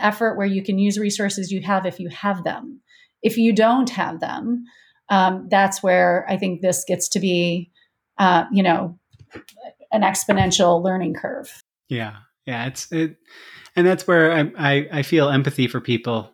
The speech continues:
Speaker 2: learning, is that it can feel like, "Oh, I, do I have to learn all of this myself?" Because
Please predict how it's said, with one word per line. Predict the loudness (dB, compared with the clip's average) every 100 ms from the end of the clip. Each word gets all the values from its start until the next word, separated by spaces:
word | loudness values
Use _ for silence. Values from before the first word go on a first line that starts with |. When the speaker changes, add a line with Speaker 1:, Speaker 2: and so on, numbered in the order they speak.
| -4
Speaker 2:
learning, | 0 2 2 0
is | -2
that | -4 -4
it | -6
can | -2 2 2
feel | 2 2
like, | 2 0 0
"Oh, | 0 0
I, | -2 -6
do | 0 2
I | 2
have | 2 -2 -2
to | -2
learn | 2 2
all | 2
of | 0
this | -4 -8 -10
myself?" | -10 -2 0 -2 -4
Because | -6 -6 -8